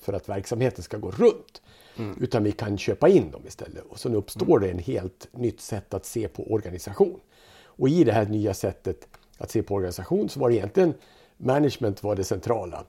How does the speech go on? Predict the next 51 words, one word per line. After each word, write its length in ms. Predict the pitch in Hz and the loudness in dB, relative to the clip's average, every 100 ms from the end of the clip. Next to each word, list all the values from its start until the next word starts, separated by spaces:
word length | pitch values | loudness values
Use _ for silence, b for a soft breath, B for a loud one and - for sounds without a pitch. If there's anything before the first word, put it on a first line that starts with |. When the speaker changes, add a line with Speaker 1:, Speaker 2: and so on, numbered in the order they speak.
| _ _ _ - | _ _ _ -6
Speaker 1:
Och 140 | 139 | -4
sen 260 | - 107 95 - | 0 0 -2 -6
de 260 | 123 113 98 | 0 0 0
som 100 | 101 | -6
skulle 200 | - 98 | -4 -2
jobba 240 | 92 101 | 0 0
där 160 | 87 82 | -2 -6
kunde 260 | - 95 | -8 -6
man 120 | 90 87 | -6 -4
hyra 220 | 98 117 | 0 2
ut. 380 | 165 - - - | 2 -2 -20 -12
Och 160 | - 110 | -4 -2
någon 320 | 101 98 87 | 0 -2 -4
föreläsare 460 | - 92 95 - | -6 -4 -4 -6
Speaker 2:
Mm. 40 | 95 | -6
Speaker 1:
sa 140 | - | -6
att 80 | 95 | -6
det 100 | 101 | -4
räcker 260 | 98 - 101 | -6 -4 -6
med 60 | |
en 60 | 90 | -4
telefon 460 | 98 90 185 208 | -6 -2 0 2
och 60 | 151 | 0
en 60 | 113 | 0
V 200 | 107 90 | -2 -4
D. 160 | 104 - _ _ _ _ | -8 -10 _ _ _ _
That's 260 | 117 107 - | -10 -8 -10
it. 220 | - - b b _ | -12 -18 b b _
Så 80 | 240 | 2
kan 0 | |
Speaker 2:
Okej. 100 | 135 | 6
Speaker 1:
man 120 | 127 | 6
köpa. 180 | 117 - - | 4 0 -6
Det 100 | 143 | 4
var 80 | 139 | 6
liksom 300 | 123 120 101 b b b | 6 4 0 b b b
den 100 | 117 | -8
stora 280 | 107 123 113 | 0 2 2
drömmen, 360 | 110 131 104 98 | 4 2 2 -4
att 140 | 98 | -8
organisationer 680 | 113 107 101 101 135 117 180 | -6 -6 -6 -6 -2 2 2
Speaker 2:
Alla 220 | 156 165 | 6 6
Speaker 1:
skulle 140 | 180 | 6
dö. 80 | 156 | 4
Speaker 2:
utom 180 | 127 131 | 2 2
V 280 | 156 107 95 | 0 0 0
D 220 | 123 120 | 0 0
är 320 | 101 104 113 | 0 -2 -2
oumbärliga. 560 | 120 101 107 - - - | -4 -6 -4 -6 -8 -6
Speaker 1:
<laughs> 80 | |
Lite, 60 | - | -2